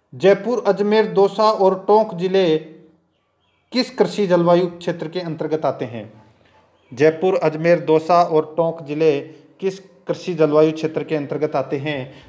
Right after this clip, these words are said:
तो ये आते हैं दोस्तों कौन से जलवायु, तो वो है थर्ड बी के अंदर, थर्ड बी के अंदर। तो इसमें ब नंबर ऑप्शन सही उत्तर हो जाएगा। नेक्स्ट, खस विशेषकर उत्पादित होती है,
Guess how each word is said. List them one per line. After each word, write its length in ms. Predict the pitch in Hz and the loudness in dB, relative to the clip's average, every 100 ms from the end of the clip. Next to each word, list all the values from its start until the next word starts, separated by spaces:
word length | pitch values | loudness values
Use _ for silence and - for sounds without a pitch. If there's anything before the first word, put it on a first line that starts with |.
| - | -6
तो 80 | 147 | -4
ये 160 | 156 190 | 2 4
आते 260 | 147 156 | 4 0
हैं 160 | 143 139 | -6 -4
दोस्तों 400 | 135 135 143 147 - - _ _ _ 135 - _ _ _ - - | -4 -2 -4 -4 -8 -20 _ _ _ -20 -20 _ _ _ -12 0
कौन 160 | 156 | 2
से 120 | 160 | 2
जलवायु, 340 | 151 151 156 156 160 - - - - - | 0 4 4 4 -2 -18 -20 -20 -14 -2
तो 80 | 143 | 4
वो 140 | 151 | 4
है 200 | 160 180 - - _ _ _ _ - | 4 2 -2 -18 _ _ _ _ 0
थर्ड 320 | 175 190 165 | 4 4 2
बी 140 | 156 | -4
के 140 | 156 143 | -2 -4
अंदर, 480 | 123 110 101 - _ _ _ _ | -2 -6 -8 -20 _ _ _ _
थर्ड 280 | 143 147 196 208 - - _ 127 | -2 0 0 -4 -16 -20 _ -8
बी 160 | 156 | -6
के 180 | 175 156 | -4 -2
अंदर। 340 | 139 139 143 117 - - _ | 0 4 4 2 -8 -20 _
तो 60 | 143 | -4
इसमें 500 | 135 147 147 156 160 135 | -4 -2 -4 -4 -12 0
ब 80 | 139 | 2
नंबर 320 | 143 139 135 | 2 0 0
ऑप्शन 300 | 135 - 139 | -2 -6 -12
सही 180 | 139 117 | -8 -8
उत्तर 180 | - | -8
हो 120 | 117 113 | -10 -6
जाएगा। 340 | 107 - 113 - | -6 -6 -12 -2
नेक्स्ट, 320 | 175 190 - 202 196 - _ _ _ _ _ | -2 0 0 0 0 -18 _ _ _ _ _
खस 280 | - 214 214 196 | 0 0 0 -6
विशेषकर 640 | 196 175 214 208 208 214 | -6 2 2 2 0 -2
उत्पादित 640 | 208 175 - 185 190 190 | -2 -6 0 0 0 -2
होती 260 | 180 175 180 | -6 -6 0
है, 280 | 196 170 | 2 2